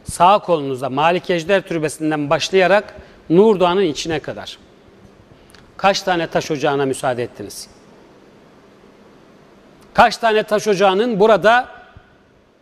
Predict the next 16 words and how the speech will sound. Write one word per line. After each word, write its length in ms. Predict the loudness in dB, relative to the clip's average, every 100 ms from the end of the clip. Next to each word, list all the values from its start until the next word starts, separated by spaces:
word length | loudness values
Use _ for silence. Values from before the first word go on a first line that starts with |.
| _ -4
bu 180 | -2
güzelim 500 | 0 0 0 2 0
çam 340 | -2 2 2 4
ormanlarını 640 | 0 0 0 0 0 -4
katletmesine 720 | -2 -2 0 -4 -4 -8 -6 -4
müsaade 380 | -4 -4 -4
ettiniz? 420 | -6 -10 -16 -18 -20 _ _ _ _ _ _ _ -20 -20 0
Bu 180 | 2 4
taş 240 | 0 2
ocaklarının 640 | 2 2 2 0 2 -2
açtığı 500 | 0 0 0 -4 -6
yaralar 720 | -4 2 2 4 2 0 -4 -20 _ _ _ _ _ _ _ _ _ _ _ _ _ _ _ _ _ _ _ _ _ _ _ _ _ _ _ _ _
hangi 540 | -20 -8 -4 -4 -4 -4
ülkede, 460 | -4 -2 -2 0
hangi 460 | -4 -4 -2 -2 -2
şehirde, 680 | -2 2 2 2 2 0